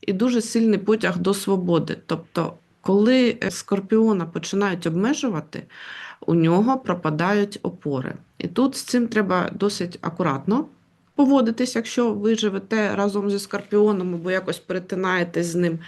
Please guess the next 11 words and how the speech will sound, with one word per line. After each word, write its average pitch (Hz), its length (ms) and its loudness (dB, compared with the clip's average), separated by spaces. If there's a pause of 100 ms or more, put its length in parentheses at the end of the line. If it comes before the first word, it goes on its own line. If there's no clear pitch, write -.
(540)
Тобто, 175 260 -2
якщо 165 240 0
ви 208 80 4
на 170 100 4
нього 156 220 2
хочете 156 380 -4
вплинути, 294 500 0
то 277 400 -4
не 196 220 -2
через 190 400 -4
обмеження. 131 600 -6